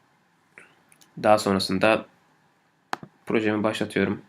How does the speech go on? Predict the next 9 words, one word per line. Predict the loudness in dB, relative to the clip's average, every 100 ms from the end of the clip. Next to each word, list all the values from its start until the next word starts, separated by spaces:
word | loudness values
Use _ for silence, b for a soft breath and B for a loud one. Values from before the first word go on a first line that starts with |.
| _ _ -20 -20 -20 _ _ _ _ _ _ _ _ _ _ _ _ _ _ _ _ _ _ _ _ _ _ -2
Ve | 2 2 0 _ -2
gördüğünüz | 0 2 0 -2
gibi | -2 -2 -2 -8 _ _ _ _ _ _ _ _ _
burada | 0 0
Geek'in | -2 -4 -4
Garaj | 2 2 2
merhaba | 0 0 0 -4
diyor | -2 -4 -4
gözüküyor. | -6 -8 -8 -12